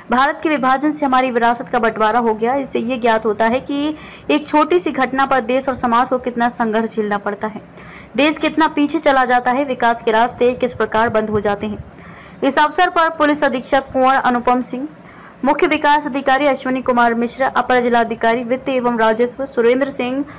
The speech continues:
अपर जिलाधिकारी न्यायिक माया शंकर, उपनिदेशक कृषि, जिला कृषि अधिकारी, जिला पंचायत राज अधिकारी, जिला विद्यालय निरीक्षक,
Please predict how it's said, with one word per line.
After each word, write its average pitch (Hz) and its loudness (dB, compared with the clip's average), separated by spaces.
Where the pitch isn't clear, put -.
अपर 320 2
जिलाधिकारी 285 2
न्यायिक 262 0
माया 240 4
शंकर, 247 -2
उपनिदेशक 240 -2
कृषि, 254 -2
जिला 294 2
कृषि 320 0
अधिकारी, 277 2
जिला 254 2
पंचायत 247 0
राज 240 2
अधिकारी, 240 0
जिला 233 2
विद्यालय 226 2
निरीक्षक, 240 0